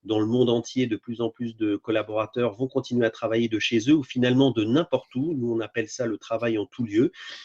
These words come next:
Ça peut être, euh, dans un bar, dans un avion, dans un hôtel, euh, sur la route, euh,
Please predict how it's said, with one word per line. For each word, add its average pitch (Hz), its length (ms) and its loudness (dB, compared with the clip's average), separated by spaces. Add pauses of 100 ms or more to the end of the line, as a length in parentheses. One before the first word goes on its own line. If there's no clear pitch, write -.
(100)
Ça - 220 -2
peut 113 180 0
être, 127 240 2
euh, 104 340 0
dans 113 380 2
un 107 100 -4
bar, 123 460 2
dans 110 260 0
un 104 160 -2
avion, 127 460 2
dans 113 320 -2
un 101 80 -2
hôtel, 117 540 2
euh, 101 100 -2
sur 107 260 -8
la 107 140 -2
route, 127 380 4
euh, 101 100 0